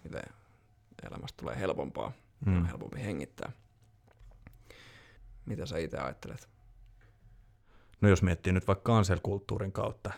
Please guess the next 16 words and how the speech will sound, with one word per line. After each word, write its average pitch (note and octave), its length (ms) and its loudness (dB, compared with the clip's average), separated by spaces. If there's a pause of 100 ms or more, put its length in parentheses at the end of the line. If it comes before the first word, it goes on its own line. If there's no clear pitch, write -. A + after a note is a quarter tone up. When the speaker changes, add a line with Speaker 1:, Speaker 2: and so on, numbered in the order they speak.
(140)
Speaker 2:
tai F2 100 2
just F2 180 0
tän, F2 140 -2
mistä F2+ 260 -4
ollaan, F2+ 220 2
niinku, F#2+ 180 0
puhuttu, A2 540 2
niin F#2 280 2 (2000)
en F#2+ 80 4
mä F2 80 4
tiedä, F2 220 4
tekeekö F#2+ 360 -2
se - 80 -2
musta F#2 280 0
sit - 160 -6
vaan F#2+ 280 4